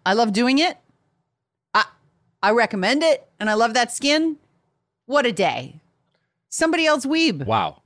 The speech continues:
Speaker 2: I'll talk.
Speaker 1: Weeb it away.
Speaker 2: I'll talk. Uh, first, I, I mean, I'm still, I'm still both reading the Spy Family manga. Uh, by the way, I bet, I think I said this on the, the podcast last time, but I've been told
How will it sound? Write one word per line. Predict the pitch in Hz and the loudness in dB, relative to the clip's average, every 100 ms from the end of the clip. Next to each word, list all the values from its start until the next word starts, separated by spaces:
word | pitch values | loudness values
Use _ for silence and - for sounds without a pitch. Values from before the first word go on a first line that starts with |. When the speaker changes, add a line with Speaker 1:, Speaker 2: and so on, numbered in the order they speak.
| - | 0
Speaker 2:
I'll | 185 | 0
talk. | 208 311 | 2 0
Speaker 1:
Weeb | 339 | 0
it | 320 | 0
away. | 320 320 143 127 123 _ _ _ _ - | 0 0 -2 -6 -14 _ _ _ _ -2
Speaker 2:
I'll | 180 | -2
talk. | 190 131 98 - 135 | 2 0 0 -4 -2
Uh, | 135 - 151 127 | -2 -4 -18 -16
first, | 120 202 214 | -4 -2 0
I, | 208 156 | 0 0
I | 175 | 0
mean, | 170 151 143 _ _ - | 0 -4 -6 _ _ -4
I'm | 151 | -4
still, | - 220 196 | 0 2 4
I'm | 156 160 | 2 -2
still | - 190 175 | -2 0 0
both | 151 160 147 | 0 -2 -2
reading | 147 165 160 | -2 -4 -2
the | 147 | -4
Spy | - - 139 | -4 -2 0
Family | 139 143 135 127 120 | 0 -2 -2 -2 -4
manga. | 113 120 120 104 92 95 107 _ | 0 -2 0 -2 -2 -2 -8 _
Uh, | 120 | -2
by | 143 | 0
the | 139 | 2
way, | 139 | 2
I | 117 | 2
bet, | 104 120 | 0 -2
I | 113 | -2
think | 143 | -4
I | 117 | -4
said | - 107 | -4 -6
this | 104 | -4
on | 110 101 | -2 -2
the, | 95 95 | -2 -4
the | 80 | -8
podcast | 95 107 92 101 90 | -4 -4 -2 -4 -4
last | 98 92 - | -4 -4 -4
time, | 92 85 | -6 -4
but | 87 | -6
I've | 90 | -6
been | 98 92 | -8 -10
told | - 139 131 110 | -4 0 0 -2